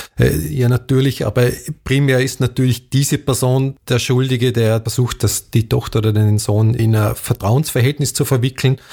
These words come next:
und hat eben da versucht, zu diesen Kontaktdaten zu kommen oder zu Bildern. Diese Täter gehen ja sehr geschickt vor, wie eigentlich auch die Betrüger auch. Die versuchen da Intimitäts-, also ein Vertrauensverhältnis aufzubauen und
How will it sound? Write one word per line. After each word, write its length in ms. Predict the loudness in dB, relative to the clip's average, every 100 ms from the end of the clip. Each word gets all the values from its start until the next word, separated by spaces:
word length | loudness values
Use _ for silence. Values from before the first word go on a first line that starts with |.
| -14 -14 -6
und 200 | -2 2
hat 220 | 0 0
eben 360 | -2 0 2 2
da 120 | 0
versucht, 420 | 0 0 0 0
zu 100 | 0
diesen 440 | 0 2 2 2
Kontaktdaten 800 | 0 0 0 -2 -2 -2 0 0
zu 140 | -4 -4
kommen 320 | -2 2 2
oder 220 | 0 -2
zu 140 | -2
Bildern. 460 | -2 0 2 2 0 -2 -18 -16 -16 -2
Diese 220 | 0 0
Täter 340 | 0 -2 0 -2
gehen 240 | 0 2
ja 80 | 2
sehr 200 | 0 0
geschickt 400 | -2 -2 -4 -2
vor, 180 | -2 0
wie 160 | 0
eigentlich 240 | 0 0 0
auch 140 | -2
die 120 | -2
Betrüger 560 | -2 -4 0 0 0 -2
auch. 300 | 0 0 -2
Die 140 | -4
versuchen 360 | -4 -2 0 0
da 260 | 0 2 0
Intimitäts-, 1160 | -2 -2 0 0 0 -2 -2 -2 -4 -4 -8 -6
also 220 | -2 2 0 0 -2
ein 80 | -2
Vertrauensverhältnis 840 | 0 -2 0 -2 0 0 0 -2 -2
aufzubauen 840 | -2 -2 -4 -4 0 2 2 0 -2
und 460 | 0 0 0 -4